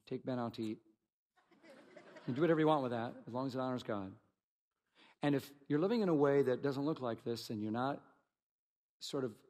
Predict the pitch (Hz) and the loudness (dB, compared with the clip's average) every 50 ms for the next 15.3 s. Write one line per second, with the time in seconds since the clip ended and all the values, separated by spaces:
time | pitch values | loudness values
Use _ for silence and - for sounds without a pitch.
0 | _ _ _ _ _ _ _ _ _ - 143 147 151 147 131 135 131 127 123 120 | _ _ _ _ _ _ _ _ _ -2 0 2 2 4 4 4 4 2 2 2
1 | 156 170 156 131 127 - - 127 123 127 - 123 110 104 - 135 135 127 113 110 | 2 4 4 4 4 2 2 0 0 0 -2 -4 -4 -2 -2 -2 -2 -2 -4 -8
2 | - - - 120 107 104 170 160 135 135 131 131 - 139 120 120 120 127 151 185 | -10 -8 -6 -4 -2 -2 -2 0 0 0 0 -2 -2 -2 -2 -2 -2 -2 -2 -2
3 | 175 139 131 120 - _ _ _ _ _ _ _ _ _ _ _ _ _ _ _ | -4 -4 -6 -6 -10 _ _ _ _ _ _ _ _ _ _ _ _ _ _ _
4 | _ _ _ _ _ _ _ _ _ _ _ _ - 135 131 127 120 - - - | _ _ _ _ _ _ _ _ _ _ _ _ -2 0 0 0 -2 -4 -8 -16
5 | _ _ _ _ _ _ _ _ _ _ _ _ _ _ _ _ _ _ _ _ | _ _ _ _ _ _ _ _ _ _ _ _ _ _ _ _ _ _ _ _
6 | _ _ _ _ _ _ _ _ _ _ _ _ _ _ _ _ _ _ _ _ | _ _ _ _ _ _ _ _ _ _ _ _ _ _ _ _ _ _ _ _
7 | _ _ _ _ _ _ _ _ - 127 123 127 120 - - 165 156 170 160 156 | _ _ _ _ _ _ _ _ -4 -2 0 -2 -2 0 0 2 4 4 4 4
8 | 151 143 147 151 151 151 143 135 139 139 139 131 131 127 139 139 139 127 127 123 | 4 4 4 4 4 4 4 2 2 2 2 0 2 4 4 4 4 4 2 0
9 | - - - 143 139 147 147 139 - - - 147 160 160 165 175 175 160 - - | 0 0 0 0 2 2 2 2 0 0 2 4 4 4 4 2 0 -4 -10 -18
10 | _ _ - 123 120 117 - - 127 - - 143 120 - - 131 123 123 127 131 | _ _ -4 -4 -4 -2 -2 -4 -4 -2 0 -2 -2 -2 -2 -2 0 2 2 2
11 | 147 160 165 - - - 147 117 113 117 120 117 - 147 139 139 131 - 123 123 | 2 0 -2 -6 -8 -8 -6 -4 -2 -2 -2 -4 -4 -2 -2 -2 0 -2 -2 -2
12 | - - 127 - - - - 139 127 131 127 - - - 147 151 147 - 147 120 | -4 -4 -8 -8 -6 -4 -2 0 0 0 -2 -2 -2 0 0 0 -2 -4 -4 -4
13 | 117 113 110 110 117 127 135 139 127 120 110 139 151 131 139 123 127 120 - 135 | -4 -4 -4 -4 -2 0 0 0 0 2 2 2 2 2 0 -2 -2 -2 -2 -2
14 | 135 135 - 135 135 135 139 131 127 127 - 135 139 - 135 135 131 - - 135 | -2 -2 -2 -2 -2 -2 -2 -2 -2 -2 -2 -4 -4 -4 -6 -8 -6 -6 -8 -8
15 | 113 - - 143 147 143 | -6 -4 -4 -4 -4 -4